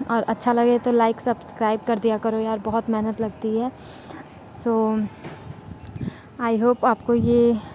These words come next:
ये jewelry मैंने मीशो से लिया था और ये Amazon से सूट लिया था। और, अम, अगर अच्छा लगे तो like कर दे, subscribe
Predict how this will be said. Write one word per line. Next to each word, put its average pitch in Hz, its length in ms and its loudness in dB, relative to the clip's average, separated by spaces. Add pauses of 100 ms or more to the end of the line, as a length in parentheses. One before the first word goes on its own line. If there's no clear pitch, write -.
(160)
ये 262 440 2
jewelry 240 580 6
मैंने 247 260 4
मीशो 247 300 4
से 254 160 2
लिया 233 260 2
था 240 200 -2 (500)
और 233 200 2
ये 233 180 6
Amazon 233 560 4
से 254 120 4
सूट 226 300 0
लिया 226 260 4
था। 254 280 0 (520)
और, 220 240 0 (1000)
अम, 214 480 -2 (440)
अगर 226 200 4
अच्छा 226 220 0
लगे 254 240 6
तो 247 120 -2
like 220 260 2
कर 226 140 -2
दे, 226 140 0
subscribe 226 560 0